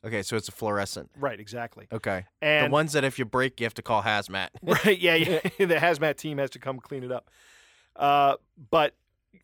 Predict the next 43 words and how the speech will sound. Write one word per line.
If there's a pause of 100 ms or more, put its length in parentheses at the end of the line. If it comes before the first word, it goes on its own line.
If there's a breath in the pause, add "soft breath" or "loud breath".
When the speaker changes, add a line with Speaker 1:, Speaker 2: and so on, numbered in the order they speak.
Speaker 2:
when
I
was
a,
when
I
was
a
young, (100)
young
person,
younger
man,
I
guess, (380 soft breath)
the,
the
lights
that
we
had
were
the
incandescent
lights
with
the
filament
inside
of
'em.
Speaker 1:
Yeah.
Speaker 2:
And
when
those
went
bad, (200)
they
just, (1120)
they
popped (140)
and (140)
you